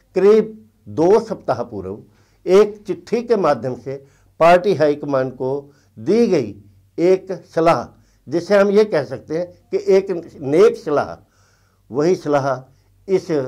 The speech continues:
महाकलह की समझो अहोती ही बन के रह गई। हुड्डा हाईकमान को नेक सलाह देने वाले तेईस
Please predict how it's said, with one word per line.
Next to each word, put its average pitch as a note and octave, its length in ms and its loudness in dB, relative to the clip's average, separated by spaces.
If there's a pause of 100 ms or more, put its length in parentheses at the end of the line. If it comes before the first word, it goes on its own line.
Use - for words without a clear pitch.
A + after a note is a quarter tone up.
(360)
महाकलह D3 720 0
की C3 440 -10 (400)
समझो E3 360 0 (480)
अहोती G#3 360 2
ही F#3 140 0
बन C3 220 -4
के A#2 160 -12 (340)
रह B2 180 -4
गई। E2 180 -20 (2500)
हुड्डा G#3 280 6
हाईकमान G#3 560 2 (560)
को F3 400 2 (760)
नेक F3+ 340 2
सलाह G#3 280 2
देने F3 240 2
वाले D3+ 320 2 (540)
तेईस G3+ 420 4